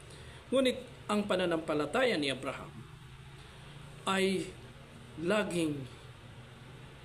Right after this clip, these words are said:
may pag-asa, may posibilidad, malaki ang posibilidad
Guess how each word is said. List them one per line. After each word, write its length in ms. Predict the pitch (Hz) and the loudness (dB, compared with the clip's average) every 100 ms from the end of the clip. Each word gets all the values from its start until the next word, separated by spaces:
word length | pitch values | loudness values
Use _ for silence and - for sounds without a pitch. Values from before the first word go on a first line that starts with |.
| - - - - - - | -16 -16 -14 -14 -12 0
may 160 | 190 196 | 4 4
pag-asa, 560 | 185 143 139 - - - - - - - - 208 | 2 -2 -2 0 -2 -4 -12 -14 -16 -18 -6 2
may 160 | 233 | 4
posibilidad, 880 | 233 214 196 202 170 196 185 160 147 110 - - - | 4 4 2 2 2 2 2 0 -2 -8 -14 -16 -8
malaki 560 | 165 185 185 190 247 - | 0 2 2 2 -2 0
ang 160 | 196 | -4
posibilidad 720 | 196 170 160 151 143 147 165 | -2 0 2 2 0 2 2